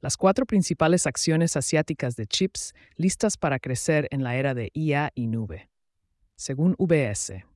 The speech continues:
el repunte de Drone Shield se desmorona ante ventas de acciones por ejecutivos y problemas de gobierno corporativo que provocan fuerte caída.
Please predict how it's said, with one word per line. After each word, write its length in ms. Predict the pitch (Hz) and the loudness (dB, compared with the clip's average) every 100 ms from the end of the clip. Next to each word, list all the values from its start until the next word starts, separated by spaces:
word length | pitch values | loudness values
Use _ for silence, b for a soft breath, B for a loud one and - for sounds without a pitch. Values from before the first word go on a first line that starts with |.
| _ - | _ -4
el 120 | 139 | 0
repunte 440 | 156 233 247 254 | 0 2 4 4
de 120 | 180 | 4
Drone 300 | 143 165 175 | 4 4 6
Shield 340 | 175 - 175 180 | 4 2 0 0
se 160 | - 135 | -2 -2
desmorona 680 | 127 139 135 147 170 175 | -2 0 0 2 4 2
ante 280 | 160 156 135 | 0 -2 -2
ventas 380 | 139 160 156 139 | 0 2 0 -2
de 80 | 127 | -4
acciones 540 | 117 - 156 160 - | -6 -4 -2 0 -4
por 160 | - 127 | -6 -6
ejecutivos 680 | - 127 123 - 160 170 156 | -6 -8 -8 -4 -2 -2 -2
y 60 | |
problemas 480 | - 127 135 170 156 | -4 -2 2 2 0
de 80 | 127 | -2
gobierno 520 | 117 123 151 170 165 | -4 0 2 2 -2
corporativo 760 | 135 127 120 104 - 147 160 160 | -4 -6 -8 -8 -6 -4 -4 -4
que 140 | 123 | -8
provocan 480 | - 117 139 151 131 | -6 -6 -4 -4 -4
fuerte 320 | 127 123 117 | -6 -6 -8
caída. 460 | 95 98 90 80 | -8 -8 -10 -14